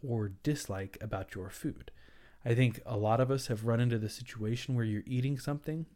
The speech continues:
and you go halfway through and you, uh, realize that it doesn't taste good and you don't even like it. And you think to yourself, "Why am I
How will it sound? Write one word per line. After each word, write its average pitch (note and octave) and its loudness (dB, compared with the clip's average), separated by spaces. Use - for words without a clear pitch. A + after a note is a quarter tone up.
and A2 -2
you G#2+ 0
go G2+ 0
halfway A2+ 0
through B2 0
and G2 -6
you, G2 -4
uh, F2+ -12
realize F#3 -2
that D#3 0
it B2+ -4
doesn't C3+ 0
taste B2+ -2
good - -14
and A2 0
you A#2 2
don't B2 4
even B2 2
like G#2+ -2
it. - -14
And A2+ 0
you G#2 0
think A#2+ 4
to - -2
yourself, G#2 0
"Why - -4
am C#3+ -2
I A2 -4